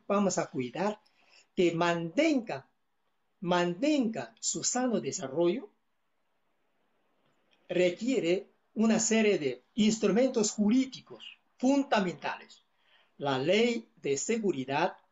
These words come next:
es una de ellas y es indispensable.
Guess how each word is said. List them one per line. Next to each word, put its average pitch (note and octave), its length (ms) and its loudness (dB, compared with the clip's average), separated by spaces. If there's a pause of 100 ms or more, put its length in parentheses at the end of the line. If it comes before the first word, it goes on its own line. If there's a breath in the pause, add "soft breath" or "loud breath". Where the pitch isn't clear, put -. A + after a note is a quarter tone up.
es - 340 -6
una F#3 540 0
de B2+ 380 -2
ellas - 380 -6 (320)
y F3+ 120 2
es - 220 -2
indispensable. A#3 1080 0